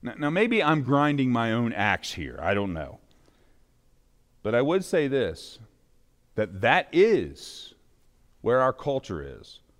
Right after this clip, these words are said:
with regard to children. And frankly, unfortunately, too many churches have also adopted those same prevailing opinions, the same prevailing opinions of the world's culture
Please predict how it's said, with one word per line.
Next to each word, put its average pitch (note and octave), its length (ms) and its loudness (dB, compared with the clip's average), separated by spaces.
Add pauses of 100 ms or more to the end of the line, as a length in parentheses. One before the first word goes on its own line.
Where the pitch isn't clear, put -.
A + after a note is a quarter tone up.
(260)
with A2 240 -4
regard F#2+ 360 -2
to E2 60 -14
children. D#2 460 -8 (1120)
And F2 140 -12
frankly, D3+ 540 -2 (840)
unfortunately, C#3 840 -2 (920)
too C#3 140 -2
many D3 200 0
churches A2+ 480 -4
have G2 260 -4
also B2+ 420 0
adopted E2 540 -6 (840)
those F#2+ 200 -4
same A#2 300 -4
prevailing G2+ 500 -2
opinions, F2 680 -10 (800)
the E2 80 -12
same D#3+ 520 -4
prevailing B2 640 -4
opinions G#2+ 540 -6
of F2 180 -12
the E2 100 -8
world's C3+ 600 -4
culture E2 540 -6